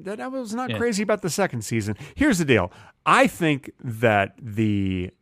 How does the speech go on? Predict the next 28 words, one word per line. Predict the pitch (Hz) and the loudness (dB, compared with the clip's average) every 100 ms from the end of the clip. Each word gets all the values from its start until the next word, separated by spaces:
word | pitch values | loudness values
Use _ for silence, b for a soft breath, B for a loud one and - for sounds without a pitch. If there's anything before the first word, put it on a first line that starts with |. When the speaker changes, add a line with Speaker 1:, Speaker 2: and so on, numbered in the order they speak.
| - | -10
Speaker 1:
time | - 139 160 | -4 -2 -2
period | 147 160 160 156 | 0 0 0 0
is | 151 - | -4 -4
fascinating. | 151 143 - 151 139 139 | -4 -4 -4 -4 -4 -6
The | 104 | -6
set | - 156 156 - | -4 -2 -2 -4
pieces | 170 151 147 | -6 -4 -6
are | 139 | -6
Speaker 2:
Yeah. | 107 | -2
Speaker 1:
fascinating. | 139 135 147 139 143 131 b b | -2 -4 -6 -4 -4 -8 b b
The | 147 | -4
use | 131 175 190 - | -2 0 -4 -4
of, | 131 | -4
like, | 131 - | -4 -2
that, | 147 - 135 | -6 -4 0
that | 151 151 | 0 2
Lenny | 127 139 165 | 0 2 0
Bruce | 123 123 151 143 | 0 -2 -2 -4
is | 117 | -4
one | 131 | -4
of | 131 | -6
the | |
characters, | 127 143 139 143 143 | -4 0 0 0 -4
that's | 107 135 - | -2 -2 -2
fascinating. | 139 143 156 143 151 160 b b b | -2 -2 -4 -4 -4 -8 b b b
I | - | -14
just | 92 - 170 147 | -12 -4 -2 0
Speaker 2:
Yeah. | 113 | 0